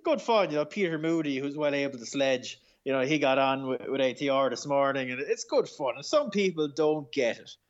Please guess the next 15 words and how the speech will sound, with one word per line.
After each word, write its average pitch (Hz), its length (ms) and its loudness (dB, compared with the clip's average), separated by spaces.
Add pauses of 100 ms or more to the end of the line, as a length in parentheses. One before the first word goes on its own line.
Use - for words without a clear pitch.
(180)
Some 196 320 0
people 165 300 0
just 190 360 0
don't 151 400 0
get 135 280 0
this 101 220 -6
stuff. 113 300 0
Just 170 240 2 (240)
the 151 80 0
same 202 280 4
people 175 360 2
that 135 140 2
don't 156 320 2
get 147 260 4 (480)
what, 143 260 4